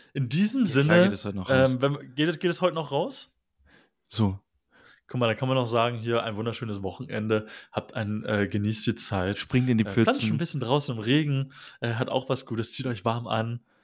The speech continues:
Speaker 2: Und schaltet
Speaker 1: Genau,
Speaker 2: auch
Speaker 1: springt
Speaker 2: beim
Speaker 1: in die
Speaker 2: nächsten Mal
Speaker 1: Pfützen,
Speaker 2: wieder
Speaker 1: lasst mal
Speaker 2: ein,
Speaker 1: wieder
Speaker 2: wenn's
Speaker 1: das Kind
Speaker 2: heißt,
Speaker 1: in
Speaker 2: äh,
Speaker 1: euch
Speaker 2: Stück und
Speaker 1: raus.
Speaker 2: Schwarz erzählen, ein
Speaker 1: Äh,
Speaker 2: Schwank aus ihrem Leben. <laughs>
Speaker 1: Genau.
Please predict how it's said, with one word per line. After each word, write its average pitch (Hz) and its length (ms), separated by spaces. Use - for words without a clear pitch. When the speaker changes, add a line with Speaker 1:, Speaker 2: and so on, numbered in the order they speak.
Speaker 2:
Und 113 140
schaltet 131 280
Speaker 1:
Genau, 131 80
Speaker 2:
auch 139 40
Speaker 1:
springt 135 60
Speaker 2:
beim 127 100
Speaker 1:
in 120 40
die 131 60
Speaker 2:
nächsten 127 160
Mal 110 80
Speaker 1:
Pfützen, 95 100
Speaker 2:
wieder 123 60
Speaker 1:
lasst - 120
mal 107 60
Speaker 2:
ein, 98 80
Speaker 1:
wieder 104 120
Speaker 2:
wenn's 110 60
Speaker 1:
das 104 100
Kind 101 160
Speaker 2:
heißt, - 120
Speaker 1:
in 98 120
Speaker 2:
äh, 98 40
Speaker 1:
euch 110 180
Speaker 2:
Stück - 120
und 214 120
Speaker 1:
raus. - 140
Speaker 2:
Schwarz - 280
erzählen, 101 440
ein 92 100
Speaker 1:
Äh, 117 100
Speaker 2:
Schwank 107 380
aus 165 140
ihrem 143 160
Leben. 139 340
<laughs> 135 100
Speaker 1:
Genau. 107 640